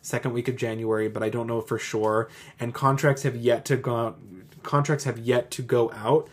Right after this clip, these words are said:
so we, we do not know a cast right now. I mean, all of it is really up in the air still. And, um, Miami is currently streaming on Peacock.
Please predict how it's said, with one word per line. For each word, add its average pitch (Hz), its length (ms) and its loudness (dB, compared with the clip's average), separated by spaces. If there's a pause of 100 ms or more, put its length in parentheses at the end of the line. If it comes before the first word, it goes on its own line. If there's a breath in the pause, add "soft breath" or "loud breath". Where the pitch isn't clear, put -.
(300 loud breath)
so 127 320 4
we, 123 220 4
we 123 240 0
do 143 200 2
not 135 200 4
know 120 120 2
a 104 40 0
cast 113 580 -2 (140)
right 120 240 0
now. 123 280 2
I 120 60 -4
mean, 117 180 -4
all 117 180 0
of 113 80 -2
it 110 100 0
is 101 100 -4
really 107 220 -2
up - 160 -10
in 104 80 -6
the 101 100 -6
air 101 160 -4
still. 107 540 -4 (680 loud breath)
And, 123 400 2
um, 120 640 0
Miami 123 600 2
is 117 260 2
currently 131 400 -2
streaming 131 500 0
on 113 220 -4
Peacock. 170 640 -4